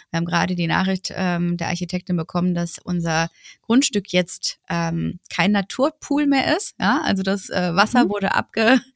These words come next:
Speaker 1: <laughs> abgetragen und jetzt kann der Bagger wieder aufs Grundstück und angeblich kann er nächste oder übernächste Woche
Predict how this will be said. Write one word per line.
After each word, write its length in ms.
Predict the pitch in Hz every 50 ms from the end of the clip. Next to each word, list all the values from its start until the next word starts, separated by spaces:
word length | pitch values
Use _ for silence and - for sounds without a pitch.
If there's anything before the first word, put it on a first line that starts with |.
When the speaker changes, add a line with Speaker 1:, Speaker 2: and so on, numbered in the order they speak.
| - -
Speaker 1:
<laughs> 260 | - - - 240 -
abgetragen 720 | - 220 220 - - 233 - - - 190 190 208 226 233 185
und 140 | 175 202
jetzt 160 | 190 190 - -
kann 160 | - 190 185
der 100 | 180 175
Bagger 300 | 175 180 180 202 202 190
wieder 200 | 196 190 185 175
aufs 180 | 175 - -
Grundstück 460 | - - 190 208 214 - - - 185 -
und 180 | - 190 185 -
angeblich 880 | - - 202 233 240 254 247 208 190 208 214 214 - 175 175 185 185 -
kann 160 | - 180 180
er 80 | 180
nächste 400 | 175 175 170 180 185 - - -
oder 220 | 156 160 165 165 -
übernächste 500 | - 170 165 165 160 160 - - 165 156
Woche 300 | 156 160 - 165 156